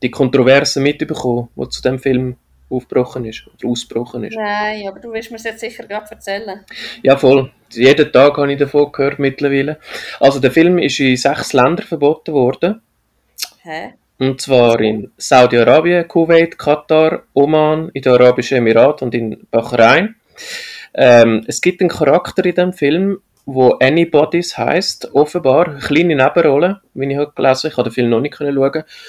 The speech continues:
Speaker 1: Und der wird von einer nicht-binären Person, nämlich der Iris Menas aus dem Iran, glaub, dargestellt. Und in Saudi-Arabien und Kuwait ist der Film dann gerade verboten worden.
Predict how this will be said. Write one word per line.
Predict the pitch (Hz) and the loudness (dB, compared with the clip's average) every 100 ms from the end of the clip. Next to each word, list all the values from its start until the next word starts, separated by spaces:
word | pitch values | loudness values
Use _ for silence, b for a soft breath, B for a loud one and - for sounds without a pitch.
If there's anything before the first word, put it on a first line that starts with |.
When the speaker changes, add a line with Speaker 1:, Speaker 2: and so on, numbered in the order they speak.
| B B _ | B B _
Speaker 1:
Und | 151 147 | -6 0
der | 147 | 2
wird | 147 156 - | 4 2 0
von | - 143 135 | -4 -4 -2
einer | 127 127 _ _ _ | -2 -4 _ _ _
nicht-binären | - 135 156 151 - 147 139 131 135 139 135 _ _ | -4 0 0 -2 -6 -2 2 2 2 0 -2 _ _
Person, | 127 - 120 123 139 151 - | -8 -2 2 2 2 -2 -4
nämlich | 127 117 120 | -2 -2 -2
der | - - | -6 -2
Iris | 139 139 135 | 0 0 -4
Menas | 123 120 143 151 151 151 - | 0 0 2 0 -2 -4 -6
aus | 120 113 - | -6 -4 -4
dem | 110 107 | -2 -2
Iran, | 98 107 107 156 | 0 0 2 0
glaub, | 165 151 151 | 0 0 0
dargestellt. | 127 135 - - 113 202 - B B B B B B B B _ - | 0 0 -2 -2 0 -2 -8 B B B B B B B B _ 0
Und | 143 139 139 135 135 - - | 4 4 2 0 -6 -10 -6
in | 139 | -2
Saudi-Arabien | 139 151 151 147 139 156 160 | 4 4 4 4 4 4 2
und | 143 | 2
Kuwait | - 156 165 160 | 2 4 4 2
ist | - | -6
der | 135 | -6
Film | 143 135 123 | -2 0 0
dann | 113 110 | 0 2
gerade | 131 160 | 2 2
verboten | - 156 165 - 160 | 0 0 0 0 0
worden. | 160 165 - 185 185 | 0 0 -2 -4 -6